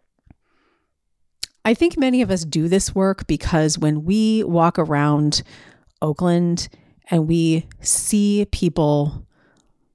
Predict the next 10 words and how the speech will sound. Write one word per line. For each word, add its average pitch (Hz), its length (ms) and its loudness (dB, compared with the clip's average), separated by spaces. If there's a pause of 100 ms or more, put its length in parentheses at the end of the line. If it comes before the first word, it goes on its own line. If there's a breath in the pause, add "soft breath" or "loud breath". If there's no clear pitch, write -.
(340)
living 170 500 0
and 151 240 -2
not 139 240 0
thriving 131 560 0 (380 loud breath)
outdoors, 143 800 0 (760 soft breath)
we 185 360 0
are 185 160 0
moved 165 320 -2
by 156 140 0
that. 151 280 0